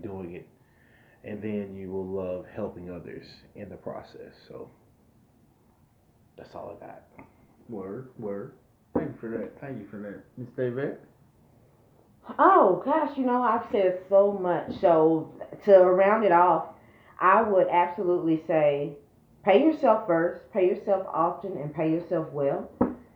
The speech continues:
Speaker 3: You know, we've got to get in a standpoint where we take care of ourselves first. That doesn't mean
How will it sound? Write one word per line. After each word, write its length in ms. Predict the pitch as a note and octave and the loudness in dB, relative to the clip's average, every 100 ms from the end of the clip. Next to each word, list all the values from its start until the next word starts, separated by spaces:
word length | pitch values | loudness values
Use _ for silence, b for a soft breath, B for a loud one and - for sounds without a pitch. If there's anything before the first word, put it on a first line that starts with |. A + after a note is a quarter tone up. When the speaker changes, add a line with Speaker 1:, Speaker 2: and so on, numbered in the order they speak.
| - | -4
Speaker 3:
You 80 | |
know, 120 | E3 B2+ | -4 -2
we've 340 | C#3+ G3+ G#3 | -2 -2 0
got 320 | F#3 F3+ F#3 G#3 | 4 4 2 -4
to 60 | |
get 200 | E3+ F3 | 0 2
in 160 | F3 E3 | 2 0
a 160 | D#3+ - _ - | -6 -10 _ -2
standpoint 580 | F#3+ F#3 F#3+ F3+ E3 | 0 0 0 -4 -4
where 200 | E3 E3 | -2 -2
we 360 | D#3+ F3+ F#3+ G3+ - | -2 -4 -8 -10 -4
take 240 | G#3+ F#3 | -2 -2
care 420 | - - F#3 F3+ - | -6 -2 0 2 0
of 200 | E3 - | -4 -4
ourselves 640 | - D#3 D3+ - F3 E3 - | -2 -2 -2 0 0 0 -4
first. 240 | C#3 - B B - | -6 -6 B B 0
That 120 | G3+ | 2
doesn't 280 | C4 C4 A3 | 2 -2 -4
mean 460 | A3 A3 G#3+ G3+ | -4 -4 -6 -8